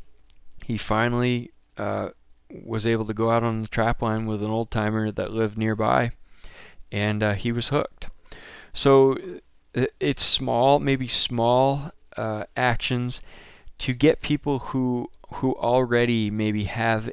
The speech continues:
a propensity to want to trap. Let's make sure those guys are trappers, okay? So, so that's the biggest thing. If you,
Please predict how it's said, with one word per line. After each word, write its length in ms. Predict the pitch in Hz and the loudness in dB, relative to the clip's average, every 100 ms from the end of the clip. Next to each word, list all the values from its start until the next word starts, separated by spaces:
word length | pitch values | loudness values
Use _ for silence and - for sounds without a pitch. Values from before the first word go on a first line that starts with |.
| - | -6
a 160 | 110 | -6
propensity 680 | - - - 110 104 - 104 | -6 -6 -4 -4 -4 -4 -6
to 140 | - 101 | -4 -6
want 360 | 95 107 - - - - | -4 -4 -4 -8 -16 -12
to 100 | 107 | -6
trap. 460 | - 95 - - - - - - - - - | -2 -2 -4 -10 -12 -16 -20 -20 -20 -20 -10
Let's 180 | - - | -6 -2
make 160 | 175 - | -2 0
sure 160 | 143 | 4
those 200 | 131 120 | 4 4
guys 260 | 107 107 98 | 4 2 2
are 40 | |
trappers, 680 | 95 98 92 - - - - - - | -4 -4 -4 -4 -10 -12 -14 -16 -14
okay? 400 | 101 101 95 - - - - | -6 -4 -4 -6 -14 -20 -14
So, 440 | - 113 113 104 - | -4 2 2 2 -2
so 220 | - 120 | -2 2
that's 280 | 113 139 - | 4 2 2
the 120 | 127 | -2
biggest 400 | 113 113 117 - | 0 0 0 -2
thing. 180 | 104 90 | -4 -4
If 180 | 98 - | -6 -4
you, 280 | 117 113 | -2 -2